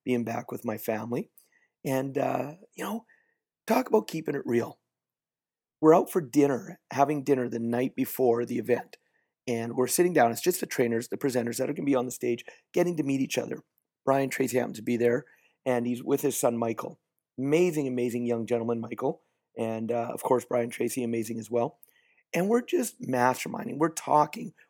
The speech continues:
We're sharing ideas. And it was kinda cool how this kind of, you talk about <laughs> being real. <laughs>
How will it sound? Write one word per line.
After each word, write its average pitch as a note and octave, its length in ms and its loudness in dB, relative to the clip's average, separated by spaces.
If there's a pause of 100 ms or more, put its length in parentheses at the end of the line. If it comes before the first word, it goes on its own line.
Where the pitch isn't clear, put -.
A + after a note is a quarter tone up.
We're - 80 -4
sharing F3+ 400 0
ideas. B2 680 -2 (800)
And F3 100 6
it - 20 4
was F3+ 80 0
kinda A#3 240 2
cool D3+ 540 2 (1200)
how D#3 160 6
this D#3+ 180 2
kind D3 260 0
of, B2 180 -2 (800)
you D3 100 0
talk A#3 300 -6
about D#3+ 360 2
<laughs> - 40 -20
being C3+ 220 -2
real. - 480 2 (480)
<laughs> - 80 -2